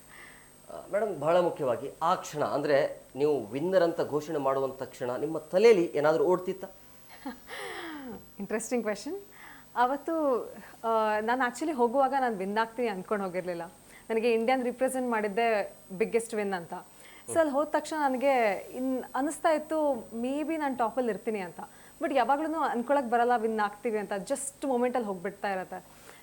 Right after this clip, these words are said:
Speaker 2: So, ಲಾಸ್ಟಿಗೆ ನಾನು ಮತ್ತೆ ಮಿಸ್ ಯು ಎಸ್ ಎ ನಾವಿಬ್ರು ಕೈ ಹಿಡ್ಕೊಂಡಿದ್ವಿ.
Speaker 1: Yes.
Speaker 2: So, and the first runner up goes to ಅಂತ. ಆ ಮೊಮೆಂಟಲ್ಲಿ ನಂಗೆ ನಿಜವಾಗ್ಲೂ ಏನೂ ತಲೆಗೆ ಓಡ್ತಾ ಇರ್ಲಿಲ್ಲ.
Speaker 1: ಹ್ಮ್, ಹ್ಮ್.
Speaker 2: ನಾನ್ ಬರೀ ಅವಳನ್ನ ನೋಡ್ತಾ ಇದ್ದೆ, ಅವಳು ನನ್ನ ನೋಡ್ತಾ ಇದ್ಲು ಅಷ್ಟೇ.
Speaker 1: ಹ್ಮ್, ಹ್ಮ್,
Speaker 2: So, ಅದಾದ ತಕ್ಷಣ,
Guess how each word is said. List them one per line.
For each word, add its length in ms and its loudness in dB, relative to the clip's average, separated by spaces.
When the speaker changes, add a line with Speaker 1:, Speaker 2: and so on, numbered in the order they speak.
Speaker 2:
So, 120 0
ಲಾಸ್ಟಿಗೆ 880 0
ನಾನು 380 2
ಮತ್ತೆ 520 0
ಮಿಸ್ 260 -2
ಯು 160 2
ಎಸ್ 160 -2
ಎ 100 -4
ನಾವಿಬ್ರು 300 2
ಕೈ 120 2
ಹಿಡ್ಕೊಂಡಿದ್ವಿ. 600 -2
Speaker 1:
Yes. 120 -6
Speaker 2:
So, 240 6
and 120 0
the 80 -2
first 440 2
runner 340 4
up 120 -2
goes 280 2
to 100 2
ಅಂತ. 180 -4
ಆ 80 2
ಮೊಮೆಂಟಲ್ಲಿ 480 0
ನಂಗೆ 200 0
ನಿಜವಾಗ್ಲೂ 380 0
ಏನೂ 480 0
ತಲೆಗೆ 300 2
ಓಡ್ತಾ 280 0
ಇರ್ಲಿಲ್ಲ. 260 2
Speaker 1:
ಹ್ಮ್, 180 -2
ಹ್ಮ್. 300 -12
Speaker 2:
ನಾನ್ 200 0
ಬರೀ 140 4
ಅವಳನ್ನ 320 6
ನೋಡ್ತಾ 260 4
ಇದ್ದೆ, 140 6
ಅವಳು 140 6
ನನ್ನ 160 2
ನೋಡ್ತಾ 300 4
ಇದ್ಲು 280 0
ಅಷ್ಟೇ. 300 -4
Speaker 1:
ಹ್ಮ್, 100 -6
ಹ್ಮ್, 400 -18
Speaker 2:
So, 60 0
ಅದಾದ 240 4
ತಕ್ಷಣ, 340 -2